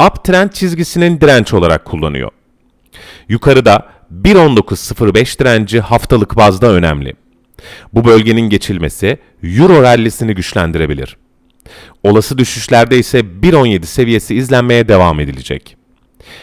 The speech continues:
Bir on yedinin altında dolar rehine hareketler daha güçlü gelişebilir. Ve dolar T L ile analizimizi tamamlamış olalım. Değerli yatırımcılar,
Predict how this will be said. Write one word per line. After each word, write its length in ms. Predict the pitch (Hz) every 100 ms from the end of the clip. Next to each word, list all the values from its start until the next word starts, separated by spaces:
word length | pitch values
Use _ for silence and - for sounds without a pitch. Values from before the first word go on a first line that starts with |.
| _
Bir 200 | - 123
on 140 | 180 151
yedinin 440 | 127 98 85 73 67 -
altında 760 | 101 104 - 120 117 127 110
dolar 460 | 113 113 156 180 165
rehine 360 | 123 107 104 82
hareketler 920 | 80 107 110 127 - 127 127 120 98
daha 180 | 139 180
güçlü 360 | 139 - 127
gelişebilir. 760 | 107 95 82 - 73 71 67 - _ _ _ _ _ _ _ _ _ -
Ve 220 | 101 92 - - - -
dolar 280 | 107 104 104
T 280 | - 101 113
L 20 |
ile 360 | 131 87 87 - _ _ -
analizimizi 680 | 151 139 113 117 101 123 113 -
tamamlamış 560 | - 113 82 76 71 -
olalım. 260 | 71 - - _ _ _ - - - -
Değerli 240 | 92 87
yatırımcılar, 520 | 87 - 85 85 80